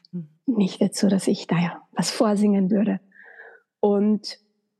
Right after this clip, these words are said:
Speaker 2: dann mit der Ukulele hat sich das dann so gut ergeben, dass das auch gepasst hat und ich über meinen Schatten gesprungen bin, sag ich mal, tausend Todes gestorben bin <laughs> beim ersten Mal,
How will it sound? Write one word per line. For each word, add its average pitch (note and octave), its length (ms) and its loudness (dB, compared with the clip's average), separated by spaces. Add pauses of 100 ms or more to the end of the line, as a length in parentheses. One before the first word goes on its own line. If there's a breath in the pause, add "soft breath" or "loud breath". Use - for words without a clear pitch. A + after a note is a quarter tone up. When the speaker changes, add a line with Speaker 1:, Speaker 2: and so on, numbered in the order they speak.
(640)
Speaker 2:
dann C4 200 2
mit C4 140 0
der A#3+ 120 0
Ukulele A#3 500 0
hat C#4 120 -4
sich C4 140 -4
das - 180 -14
dann B3+ 200 2
so B3 200 0
gut C4 260 2
ergeben, A3 640 2 (520)
dass - 180 -18
das A#3 160 -2
auch G#3 160 -2
gepasst C4 480 -2
hat A3 360 0
und G#3 420 0
ich - 460 -4 (460)
über A3+ 220 4
meinen A3 340 4
Schatten B3 340 0
gesprungen G#3+ 560 0
bin, G#3 360 0
sag G#3+ 240 -2
ich G3 160 -2
mal, G3+ 280 2
tausend A#3 440 2
Todes A#3+ 320 0
gestorben B3 540 0
bin A#3+ 240 0
<laughs> A#3+ 200 -2
beim G3+ 180 0
ersten A#3 440 -2
Mal, G#3+ 280 -2